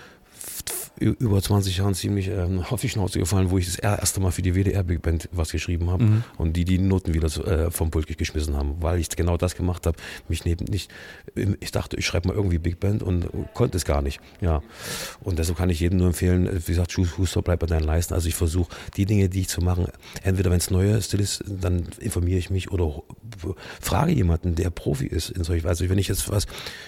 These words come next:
Speaker 1: für Egeländer schreiben müsste, hab ich, ich sag nur, nur mal zwei Arrangements gemacht, aber noch nie was geschrieben. Aber sollte ich mal einen Auftrag kriegen, der sa-, einer sagt zu mir,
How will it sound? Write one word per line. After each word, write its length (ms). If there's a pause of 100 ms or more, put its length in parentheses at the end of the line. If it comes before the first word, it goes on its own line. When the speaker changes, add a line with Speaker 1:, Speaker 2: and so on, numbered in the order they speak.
Speaker 1:
für 140
Egeländer 440
schreiben 340
müsste, 300 (120)
hab 180
ich, 240 (500)
ich 120
sag 240
nur, 160 (100)
nur 180
mal 220
zwei 180
Arrangements 380
gemacht, 140
aber 100
noch 80
nie 120
was 120
geschrieben. 320
Aber 160
sollte 200
ich 80
mal 80
einen 80
Auftrag 340
kriegen, 180
der 120
sa-, 120
einer 300
sagt 160
zu 100
mir, 100